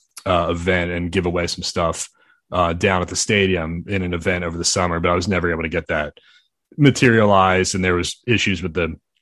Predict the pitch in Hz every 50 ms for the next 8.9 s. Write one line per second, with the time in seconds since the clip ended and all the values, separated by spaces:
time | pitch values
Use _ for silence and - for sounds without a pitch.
0 | _ _ _ _ _ _ _ _ - - 117 113 101 101 95 92 92 92 90 85
1 | 82 82 80 80 78 76 80 76 76 76 76 76 - _ _ - - - _ _
2 | _ _ _ _ - 90 85 78 76 73 73 85 92 92 87 82 80 82 82 82
3 | - 85 82 - - 90 80 78 78 78 78 - 85 82 - - 87 82 80 80
4 | - - - - 85 80 80 82 80 85 80 78 82 80 82 85 - 92 90 85
5 | 85 101 101 127 143 135 127 127 131 135 131 139 135 131 123 107 - 107 92 90
6 | 95 - - 82 - 92 85 82 80 87 85 82 80 78 78 - - - 78 76
7 | 76 - 82 76 78 - - 85 80 80 78 76 85 85 82 78 - - 82 -
8 | - 73 71 76 76 76 78 76 76 71 76 76 76 76 76 73 73 -